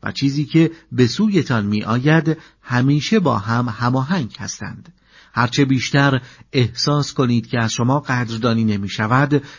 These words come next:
بیشتر از آن محروم خواهید شد. مردم می‌گویند: "خب، اگر کسی از من قدردانی کند، احساس قدردانی بیشتری می‌کنم." ما از شما می‌خواهیم درک کنید که اول باید احساس قدردانی کنید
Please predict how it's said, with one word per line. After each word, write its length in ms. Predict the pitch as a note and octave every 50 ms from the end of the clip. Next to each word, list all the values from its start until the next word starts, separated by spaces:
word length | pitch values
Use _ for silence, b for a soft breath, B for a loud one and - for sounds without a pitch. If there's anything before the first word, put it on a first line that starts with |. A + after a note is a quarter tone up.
| B B -
بیشتر 440 | F#3 F#3+ F3+ F#3 - - F#3+ F3+ C#3
از 200 | B2 A2+ A2+ A#2+
آن 140 | A#2 A2+
محروم 380 | A2 A2+ A2 G#2 G#2+ A#2 A2 G2+
خواهید 340 | F#2 - G2+ G2 F#2+ F#2+ -
شد. 240 | - - G2 - - _ _ _ _ _ _ _ -
مردم 360 | - C#3 E3+ E3+ D#3 G3 G#3+ G3
می‌گویند: 600 | F3+ C#3+ B2+ A#2+ A#2 C3 C#3+ D3+ D#3 D3+ C#3+ - B B B
"خب، 320 | B - G#3+ G#3 F#3+ C#3+ - B B B B
اگر 300 | B C3 D3 C#3+ D3+ C#3+
کسی 380 | C3 - - D3+ C#3+ - D#3 D3+
از 180 | C3+ B2 G#2+ A#2
من 180 | B2+ B2+ B2
قدردانی 600 | A2+ B2 A#2+ A#2+ A#2 A2+ A2 A2 A2+ A2 G#2+ G#2+
کند، 480 | - - A2 G#2 A#2+ C3+ D#3+ D#3+ E3 - B B B B -
احساس 580 | C3 A2+ F#2+ - - - A#2+ A#2+ B2 A#2+ -
قدردانی 960 | D#3+ D#3+ - - B2 A2 G#2 G#2 A#2+ A#2 A2+ G#2 A2+ G#2+ G#2 G2+ G#2+ B2 C#3
بیشتری 580 | C3 C3 C#3+ C#3+ C3 - - - E3 G#3 A#3+ G#3
می‌کنم." 540 | D#3 G#2+ - - - G2+ - - - - - _ _ _ _ _ _ _ -
ما 140 | C#3 G3 A#3+
از 140 | A3+ A3 -
شما 220 | - D3 C#3 D#3
می‌خواهیم 560 | E3+ D#3 A#2+ - B2+ A2+ A2 C3+ C#3+ D3+ D#3 C#3 B B B B B C3 B2
درک 320 | D3+ E3+ F3 D#3+ - -
کنید 360 | - A2 G#2+ G2+ G2+ G2+ -
که 160 | _ - A2 - -
اول 340 | G#2+ G#2+ G#2 B2 C3+ D3
باید 520 | C#3+ C3+ C3 A#2+ A#2 B2+ C#3 D3 D3 E3 E3 B B B B B _
احساس 720 | - C3 A#2 F#2 - - - - D#3+ F3 G#3 G#3 G3+ - G#3
قدردانی 880 | G3 F#3+ - D#3+ D3 D3 C#3 B2+ B2 B2 A#2 A#2 B2+ A#2+ A2+ A2+ A2+
کنید 480 | A2 - A#2+ A#2 B2 C3+ D3 D3 D#3